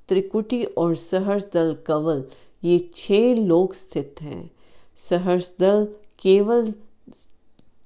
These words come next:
कवल से नीचे की सब रचना पिंड देश की है।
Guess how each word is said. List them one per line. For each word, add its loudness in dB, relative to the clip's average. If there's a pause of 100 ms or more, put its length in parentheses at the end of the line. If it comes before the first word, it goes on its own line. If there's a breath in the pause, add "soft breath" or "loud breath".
(140)
कवल 8
से 0
नीचे 0
की -2 (300 soft breath)
सब 2
रचना 0
पिंड -2
देश -4
की -10
है। -12